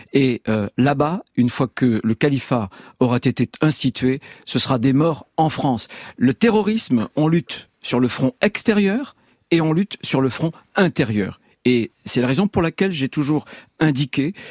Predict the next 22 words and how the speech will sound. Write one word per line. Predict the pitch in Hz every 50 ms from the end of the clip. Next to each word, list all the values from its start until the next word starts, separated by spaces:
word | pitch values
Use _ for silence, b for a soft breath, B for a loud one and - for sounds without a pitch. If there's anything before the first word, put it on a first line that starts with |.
| B B B -
que, | - 147 135 123 110 B B B B B B -
euh, | 117 113 110 104 - - -
la | - 135 131
mort | 139 165 196 185
de | 160 165
nos | 156 151
soldats | 139 - 143 131 123 113 127 120 135 - _ _ _ _ _ _ _ _ -
nous | 139 143 123 123
obligeait, | 160 143 117 123 113 104 104 98 - - _ _ _ _ _ _ _ -
y | 185
compris | - - 180 - - 175
sur | 156 - 147
le | 127 117
front | - - - 147 135 - b b b b
intérieur, | - 175 - 123 - 139 110 107 107 101 95 - _ _ -
à | 165
être | 160 156 - - 151 - - _
courageux, | - 185 175 131 127 123 - 113 98 B B B B
à | - 185
ne | 180 185 202 - _
rien | - - - - 165 175 226 240
céder. | 220 - - 160 123 107 95 -